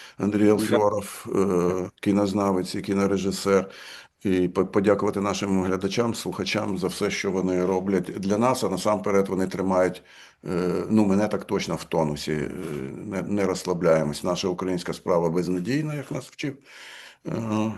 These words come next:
Speaker 1: Чикаленко Євген Харлампійович, але ми будемо її робити. Дуже всім дякую,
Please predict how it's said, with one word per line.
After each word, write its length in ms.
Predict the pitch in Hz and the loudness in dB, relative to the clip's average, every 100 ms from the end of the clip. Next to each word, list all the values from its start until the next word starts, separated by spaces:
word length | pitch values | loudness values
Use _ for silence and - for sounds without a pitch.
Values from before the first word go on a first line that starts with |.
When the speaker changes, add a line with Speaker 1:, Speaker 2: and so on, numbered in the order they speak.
| 98 | -8
Speaker 1:
Чикаленко 680 | - - 113 113 113 107 | -8 -2 0 2 0 0
Євген 300 | 107 101 104 95 | -2 -2 -2 -4
Харлампійович, 920 | 104 107 107 101 98 98 92 92 - - - - | -6 -4 -4 -4 -2 -4 -2 -8 -12 -18 -18 -8
але 240 | 92 104 | 0 2
ми 120 | 104 110 | 4 2
будемо 380 | 113 98 95 | 0 0 0
її 180 | 85 90 | 2 0
робити. 480 | 85 82 73 - 85 | 0 -2 -6 -6 -8
Дуже 260 | 85 104 92 | -8 -8 -8
всім 280 | - 85 | -8 -4
дякую, 540 | 87 107 117 123 110 | 0 2 2 -2 -6